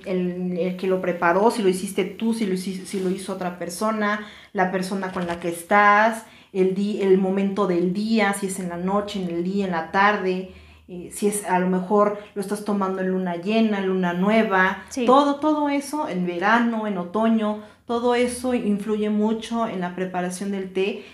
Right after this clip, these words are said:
Speaker 1: y por lo tanto da miles y miles y miles de historias para contar. Así como hay o-, de hojitas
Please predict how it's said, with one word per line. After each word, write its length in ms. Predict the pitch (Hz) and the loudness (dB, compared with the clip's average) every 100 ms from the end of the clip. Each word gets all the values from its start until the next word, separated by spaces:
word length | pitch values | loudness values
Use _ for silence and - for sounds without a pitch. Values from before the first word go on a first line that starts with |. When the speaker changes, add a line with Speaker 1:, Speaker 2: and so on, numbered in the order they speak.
| - | -18
Speaker 1:
y 40 | 185 | -8
por 200 | 185 185 | -4 -2
lo 160 | 185 | 0
tanto 320 | 202 202 202 190 | -2 -4 -4 -2
da 280 | 185 185 196 | -2 -2 -4
miles 800 | 196 220 247 247 220 220 220 - | 0 4 6 4 4 0 -2 -6
y 120 | 190 | -6
miles 580 | 190 202 202 190 190 196 | -2 -2 0 0 0 -2
y 120 | 185 | -4
miles 480 | 180 185 190 185 190 | 0 0 0 0 -2
de 80 | 175 | -4
historias 680 | 175 - 185 185 185 185 180 | -10 -8 -4 0 2 0 -4
para 300 | - 117 - | -10 -14 -14
contar. 340 | 170 175 170 | -14 -10 -10
Así 240 | 180 185 240 | -10 -8 -4
como 300 | 302 240 247 | 0 2 2
hay 140 | 254 | 2
o-, 100 | - | 0
de 160 | 185 196 | -2 -2
hojitas 760 | 190 233 226 339 554 - - | -2 -6 0 0 0 -6 -16